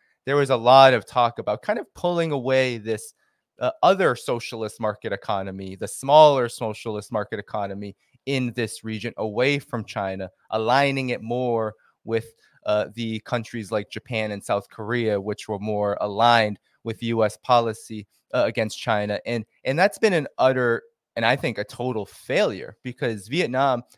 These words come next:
not only doesn't ascribe to U S diktats, but it comes out with a position of neutrality,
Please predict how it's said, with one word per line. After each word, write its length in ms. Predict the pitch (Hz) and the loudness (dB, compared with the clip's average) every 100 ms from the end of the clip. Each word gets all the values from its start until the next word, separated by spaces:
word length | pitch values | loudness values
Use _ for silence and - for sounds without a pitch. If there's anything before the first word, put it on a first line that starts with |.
| _ | _
not 220 | 170 240 269 | 0 0 2
only 400 | 220 220 202 160 | -2 -2 -4 -6
doesn't 440 | 120 147 147 147 - | 2 2 2 -4 -6
ascribe 760 | 120 - - 131 156 147 120 - | -8 -8 -4 4 6 6 4 -2
to 100 | 120 | -8
U 180 | 117 113 | -4 -6
S 100 | - | -4
diktats, 480 | 180 - 127 113 - _ _ _ _ | -8 -6 -4 -4 -4 _ _ _ _
but 160 | 165 170 | 0 0
it 220 | 170 _ | -2 _
comes 300 | - 220 196 | -2 0 2
out 160 | 190 | 2
with 140 | 156 165 | 0 -6
a 60 | |
position 600 | 147 143 139 160 - 151 139 | -8 -8 -6 -8 -6 -6 -4
of 260 | - 123 110 | -2 -2 -2
neutrality, 720 | 120 - 180 208 165 110 92 | -10 -4 2 2 2 -2 -10